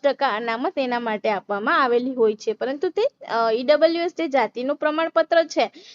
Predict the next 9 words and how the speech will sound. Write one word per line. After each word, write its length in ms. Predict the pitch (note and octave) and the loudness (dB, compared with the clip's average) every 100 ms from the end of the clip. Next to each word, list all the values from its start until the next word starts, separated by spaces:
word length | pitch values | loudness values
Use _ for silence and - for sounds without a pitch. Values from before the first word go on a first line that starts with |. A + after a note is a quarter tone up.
| _ C#4+ | _ 6
તે 60 | |
હોતું 360 | D4+ A#3 - C#4 | 6 6 2 -2
નથી, 260 | E4+ D#4 | -2 -2
પરંતુ 420 | C4 C4+ C#4 D4 - | -2 0 0 -4 -2
આર્થિક 600 | - A#3+ - G4+ F#4+ - | 2 2 4 2 2 0
અને 280 | C4 C4+ F4 | -2 -2 -4
સામાજિક 580 | C#4+ B3 A#3+ B3 F4 C#4+ | -2 -2 -2 -2 -4 -2
રીતે 340 | B3 B3 D#4 - - - | -2 0 0 -2 -20 -4
તમે, 220 | A3 A#3+ | -2 0